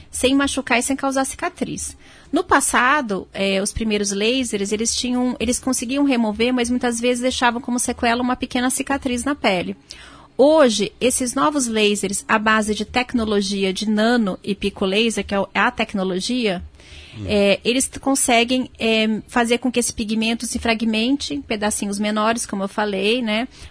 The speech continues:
Speaker 1: pó, e com isso o organismo absorve. Só que ainda é demorado, porque você faz uma sessão, você tem o, esse pigmento é absorvido até trinta, quarenta, quarenta e cinco dias pelo organismo. Então, por isso que a gente fala que se você quer tirar sua sobrancelha definitiva,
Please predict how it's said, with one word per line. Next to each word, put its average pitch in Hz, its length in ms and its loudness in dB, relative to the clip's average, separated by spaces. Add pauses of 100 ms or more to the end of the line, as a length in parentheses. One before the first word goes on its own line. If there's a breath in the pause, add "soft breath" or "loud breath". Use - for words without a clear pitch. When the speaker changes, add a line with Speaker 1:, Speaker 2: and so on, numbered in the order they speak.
(120)
Speaker 1:
pó, 208 260 4 (280 loud breath)
e 233 100 -4
com 247 120 0
isso 247 220 0
o - 20 6
organismo 247 440 2
absorve. 240 640 0
Só 233 160 0
que 254 100 -2
ainda 233 220 0
é - 20 0
demorado, 240 640 2
porque 202 180 -6
você 214 220 -4
faz 208 240 0
uma 214 140 -2
sessão, 254 380 -2
você 254 220 -2
tem 214 320 -6 (180)
o, 202 260 0
esse 214 200 -4
pigmento 226 420 -2
é - 20 0
absorvido 240 440 -2
até 240 180 -2
trinta, 254 540 0
quarenta, 240 500 -2
quarenta 233 280 -4
e - 20 -4
cinco 233 240 -6
dias 226 220 -2
pelo 233 180 -4
organismo. 226 600 0 (440 loud breath)
Então, 220 240 2
por 240 160 -4
isso 277 320 -2
que 285 140 -6
a 247 60 0
gente 233 340 -2
fala 196 320 0
que - 80 -6
se 208 80 -8
você 214 200 -2
quer 247 140 -2
tirar 208 200 0
sua - 100 -4
sobrancelha 196 300 -4
definitiva, 202 680 -2